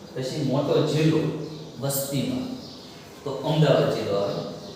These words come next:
અને વિસ્તારની દૃષ્ટિએ મોટો જિલ્લો કહે તો કે કચ્છ આવે.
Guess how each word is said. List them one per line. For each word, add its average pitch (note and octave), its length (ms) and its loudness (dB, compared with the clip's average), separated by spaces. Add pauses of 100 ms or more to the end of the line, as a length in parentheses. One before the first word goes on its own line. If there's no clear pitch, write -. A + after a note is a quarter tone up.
(680)
અને G#2 240 -10
વિસ્તારની E3+ 600 6
દૃષ્ટિએ D#3+ 380 0
મોટો C#3+ 260 2
જિલ્લો C3 340 4
કહે C3 120 0
તો A#2 200 2
કે A2 120 -4 (140)
કચ્છ A#2+ 360 2
આવે. A#2+ 180 -2